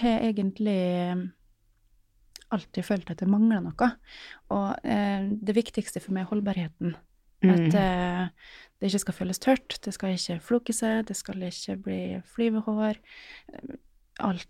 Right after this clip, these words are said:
Speaker 1: det, og spesielt farge, at det skal, det skal tilpasses nordisk hår,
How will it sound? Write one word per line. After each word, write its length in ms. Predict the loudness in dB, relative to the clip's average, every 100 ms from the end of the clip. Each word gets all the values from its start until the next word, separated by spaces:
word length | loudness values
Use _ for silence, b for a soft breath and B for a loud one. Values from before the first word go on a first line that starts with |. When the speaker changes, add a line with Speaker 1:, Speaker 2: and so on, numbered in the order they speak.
| -2
Speaker 1:
det, 200 | 0 0
og 80 | 0
spesielt 520 | -2 -2 -2 -4 -4
farge, 440 | -4 -4 -2 -4
at 120 | -2
det 100 | -2
skal, 220 | -2 -2 -2 -6 -4
det 200 | -2 -2
skal 220 | -4 -6 -6 -8
tilpasses 880 | -8 -8 -8 -8 -6 -6 -6 -8 -12 _ _ -20 -4
nordisk 500 | -4 -2 -6 -8 -12 -8
hår, 200 | -2 -2